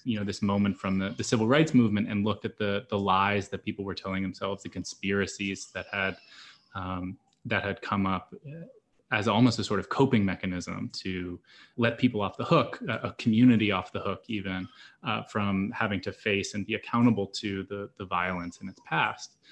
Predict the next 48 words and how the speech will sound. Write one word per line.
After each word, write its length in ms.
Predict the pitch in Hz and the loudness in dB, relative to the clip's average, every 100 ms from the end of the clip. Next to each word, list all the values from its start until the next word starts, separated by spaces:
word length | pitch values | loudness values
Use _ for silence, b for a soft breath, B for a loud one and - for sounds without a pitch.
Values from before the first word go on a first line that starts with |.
| B | B
and 160 | 104 95 | -6 -4
the, 80 | 98 | -4
the 100 | 113 | -6
violence 640 | 104 104 104 95 87 - - _ | -4 -4 -4 -8 -12 -18 -20 _
committed 580 | - 123 120 117 98 113 143 135 - | -4 -2 0 -2 -4 -8 -14 -18 -16
in 180 | - 120 | -8 -6
order 320 | 107 110 107 | -4 -4 -4
to 160 | 92 95 | -6 -12
try 240 | - 104 | -10 -8
and 120 | 98 98 | -6 -6
maintain 500 | 95 90 104 98 98 | -6 -8 -8 -8 -8
a 60 | |
society 680 | - 92 92 90 92 92 92 92 _ _ - | -10 -12 -10 -8 -8 -10 -14 -18 _ _ -2
based 300 | 104 92 - | 0 -2 -6
on 140 | 95 | -6
this 300 | 92 - - | -8 -10 -12
racial 320 | - 92 - 92 | -10 -8 -8 -8
hierarchy. 640 | 95 104 95 90 - 104 _ _ - | -6 -6 -6 -8 -14 -16 _ _ -12
In 100 | 123 | -8
a 60 | 113 | -2
lot 180 | 117 120 | 0 2
of 80 | |
ways, 180 | 113 98 | 0 0
the 100 | - | -2
book 420 | - 113 92 - _ B B B | 0 0 0 -6 _ B B B
looks 260 | 113 107 - | 0 0 0
at 100 | 98 | -2
a 60 | |
lot 220 | 95 95 92 | 2 2 0
of 40 | |
the 60 | 92 | -4
same 240 | 98 92 | -4 -4
questions. 460 | - 131 - 101 101 | 0 0 0 0 -2
It 180 | 90 - | -4 -8
just 220 | 101 - | -8 -4
sort 140 | 104 | -2
of 60 | 95 | 0
moves 500 | 98 101 107 92 - | 0 0 0 -2 -8
them 240 | 95 87 | -6 -4
back 340 | 87 87 87 104 | -2 -2 -2 -6
a 60 | |
hundred 340 | 101 92 90 87 | -6 -4 -6 -8
years. 320 | 90 - - | -10 -10 -8
So 160 | 110 | -2
instead 240 | 107 104 107 | 0 2 0
of 100 | 98 | 2
looking 300 | 95 101 95 | -2 -2 -2
at 180 | 92 | -2